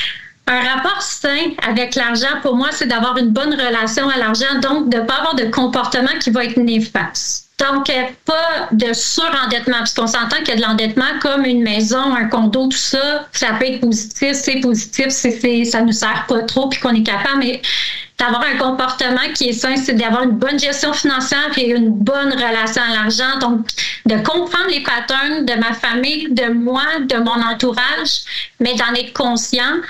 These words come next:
puis d'agir consciemment dans même une société de consommation qui nous pousse, mais c'est de faire des choix au travers de tout ça, mais c'est vraiment les deux aspects.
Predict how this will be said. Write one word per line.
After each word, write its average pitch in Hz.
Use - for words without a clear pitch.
puis 226
d'agir 233
consciemment 226
dans 226
même 240
une 247
société 233
de 254
consommation 226
qui 269
nous 233
pousse, 311
mais 233
c'est 226
de 220
faire 240
des 220
choix 233
au 247
travers 226
de 220
tout 226
ça, 277
mais 233
c'est 226
vraiment 247
les 285
deux 233
aspects. 220